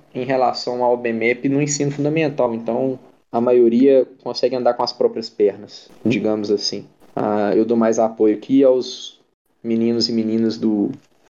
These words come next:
do ensino fundamental dois. É, esse ano em particular, o oitavo e o nono,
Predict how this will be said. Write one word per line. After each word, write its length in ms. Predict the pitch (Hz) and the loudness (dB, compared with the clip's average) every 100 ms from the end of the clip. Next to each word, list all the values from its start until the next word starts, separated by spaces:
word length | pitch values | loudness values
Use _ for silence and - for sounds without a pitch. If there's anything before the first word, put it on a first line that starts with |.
| _ _ | _ _
do 80 | 120 | -2
ensino 260 | 117 117 | -2 -2
fundamental 500 | 113 113 117 113 123 | -2 0 0 2 0
dois. 460 | 127 98 - - - _ _ _ _ _ _ - - | 2 -2 -2 -8 -20 _ _ _ _ _ _ -20 -6
É, 280 | 110 104 - - | 0 0 -2 0
esse 320 | 131 131 - | 2 2 0
ano 160 | 123 123 | -2 -2
em 40 | |
particular, 600 | 120 120 - 131 123 143 | -2 -4 -2 0 4 4
o 120 | 165 | 4
oitavo 440 | 175 170 151 147 147 | 4 2 2 2 2
e 40 | |
o 40 | 165 | 0
nono, 320 | 131 127 | 0 0